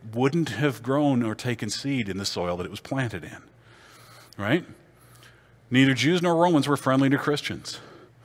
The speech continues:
Early Christians held Jesus as God. This is really an important doc-, important doctrine. He was not just a good teacher. Otherwise, they would have had no problem swearing allegiance to another god to save their own life,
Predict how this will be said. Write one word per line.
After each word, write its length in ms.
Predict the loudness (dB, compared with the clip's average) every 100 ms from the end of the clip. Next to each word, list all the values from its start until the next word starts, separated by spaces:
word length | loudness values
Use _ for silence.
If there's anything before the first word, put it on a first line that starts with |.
| -20 -20 2
Early 300 | 8 8 6
Christians 500 | 4 2 2 2 2
held 220 | 4 4
Jesus 420 | 4 2 2 0 -2
as 140 | 0
God. 440 | 0 2 0 -6 -14 -20 -20 _ _
This 160 | -6 -4
is 140 | -4
really 400 | -2 4 6 8
an 80 | 8
important 460 | 6 2 2 2 2
doc-, 200 | 4 2
important 440 | 2 2 2 2
doctrine. 400 | 2 2 0 -4
He 100 | -6
was 220 | -8 0
not 240 | 4 4 4
just 180 | -2
a 60 | -2
good 180 | -4 -2
teacher. 420 | -2 -2 -2 -8 -14 -20 -20 -20 -20 -20 -20 -20 -20 -20 _ _ -20 _
Otherwise, 560 | 10 12 12 12 10 8
they 140 | 6
would 160 | 6 6
have 80 | 6
had 280 | 4 4
no 140 | 4 2
problem 500 | 4 4 6 4 2
swearing 400 | 2 4 6 6
allegiance 520 | 4 2 0 -2 -2
to 120 | 0
another 240 | 4 4 4
god 300 | 4 4 2
to 80 |
save 260 | 2 4 4
their 140 | 6
own 120 | 6 6
life, 460 | 4 -2 -6 -12